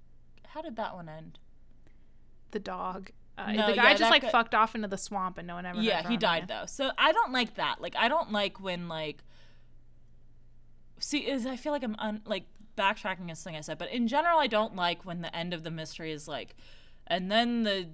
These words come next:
Speaker 1: guy got his just desserts," because, like, I feel like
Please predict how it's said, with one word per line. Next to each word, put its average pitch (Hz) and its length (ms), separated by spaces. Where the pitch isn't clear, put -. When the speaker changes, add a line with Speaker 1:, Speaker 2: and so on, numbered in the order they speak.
Speaker 1:
guy 196 260
got 185 220
his 165 220
just - 400
desserts," 165 680
because, - 320
like, 165 180
I 165 60
feel 175 240
like 165 160